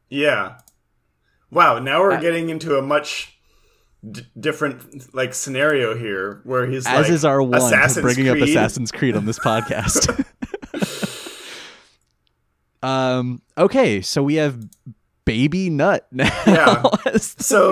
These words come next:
Speaker 2: new mascot.
Speaker 1: they, um, in the commercial, there, there's a bunch, there's a funeral and it's very sad. And there's, they, they got two more, um,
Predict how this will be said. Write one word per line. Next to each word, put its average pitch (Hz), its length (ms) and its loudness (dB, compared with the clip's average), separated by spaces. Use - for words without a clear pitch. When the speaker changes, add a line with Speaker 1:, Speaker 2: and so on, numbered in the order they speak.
Speaker 2:
new 180 80 -6
mascot. 185 220 0
Speaker 1:
they, 165 180 6
um, 151 480 2
in 180 100 -4
the 165 60 -2
commercial, 156 760 -2
there, 151 440 2
there's 156 200 -4
a 151 60 -4
bunch, 160 360 0
there's 147 500 -4
a 135 60 -8
funeral 131 560 -2
and 120 100 -8
it's 107 120 -16
very 135 220 -4
sad. 123 360 -2
And 123 140 -8
there's, 135 580 -4
they, - 220 0
they - 160 -4
got 190 400 0
two 240 280 -2
more, 190 560 -2
um, 143 720 0